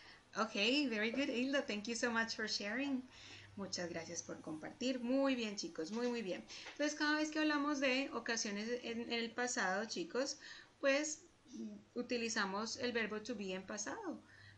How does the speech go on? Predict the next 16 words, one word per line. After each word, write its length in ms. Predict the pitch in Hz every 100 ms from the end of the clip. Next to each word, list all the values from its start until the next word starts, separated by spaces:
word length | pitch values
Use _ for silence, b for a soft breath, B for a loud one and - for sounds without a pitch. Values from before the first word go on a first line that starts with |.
| -
Ah, 380 | 202 196 190 185
por 100 | 190
ejemplo, 460 | 175 170 165 180 180
como 320 | 185 165 -
cuando 240 | 175 170
hablamos 360 | 165 160 160 165
de 160 | 170 160
the 80 |
wedding, 520 | 165 196 247 226 170 -
it 160 | 180 165
was, 480 | 175 196 175 156 - -
it 160 | 175 170
was 640 | 170 170 170 170 160 160 - - - - - - - - -
In 260 | 254 254 240
nineteen 440 | 220 214 214 208
eighty-eight, 1120 | 190 185 180 180 180 180 175 180 180 175 175